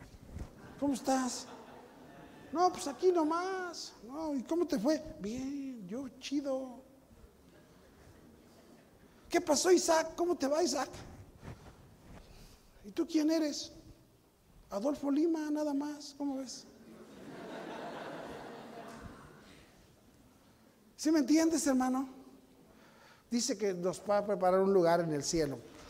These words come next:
Entonces, entender esas cosas es entender mucho. Mira qué dice aquí.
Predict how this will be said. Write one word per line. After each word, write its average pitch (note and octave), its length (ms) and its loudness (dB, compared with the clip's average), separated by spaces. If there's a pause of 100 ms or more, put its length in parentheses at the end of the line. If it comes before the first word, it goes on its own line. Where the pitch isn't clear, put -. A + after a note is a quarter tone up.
Entonces, D#4 460 2
entender C4 500 4
esas D4 340 0
cosas G3+ 680 -4 (460)
es A#3 140 -4
entender F#3+ 440 0
mucho. F3+ 400 -4 (420)
Mira F#3+ 220 4
qué G3 100 4
dice F#3 200 4
aquí. C#3 260 -4